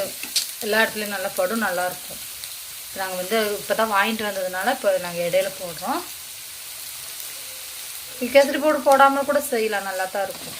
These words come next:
அது கொஞ்சம் கலருக்காக நம்ம செய்றோம், அவ்வளவுதான். அதுல டேஸ்ட் ஒண்ணும் வேற ஒண்ணும் இல்ல,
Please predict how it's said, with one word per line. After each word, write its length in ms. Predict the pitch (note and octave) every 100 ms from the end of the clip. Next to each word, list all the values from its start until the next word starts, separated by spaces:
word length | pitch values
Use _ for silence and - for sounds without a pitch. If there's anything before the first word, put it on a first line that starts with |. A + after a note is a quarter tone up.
| -
அது 180 | D#3 -
கொஞ்சம் 220 | A#3 C4
கலருக்காக 540 | G#3+ B3 B3+ C4+ C#4 C#4+
நம்ம 180 | A3+ G#3+
செய்றோம், 260 | C4+ F3 E3
அவ்வளவுதான். 360 | D#3+ D#3+ D#3+ - - - - - - - - - - - - -
அதுல 200 | - F#3+ G3+
டேஸ்ட் 340 | G#3 G#3+ G#3+ A3
ஒண்ணும் 220 | G#3 G#3
வேற 140 | F#3 F#3
ஒண்ணும் 180 | F3+ E3+
இல்ல, 120 | F#3+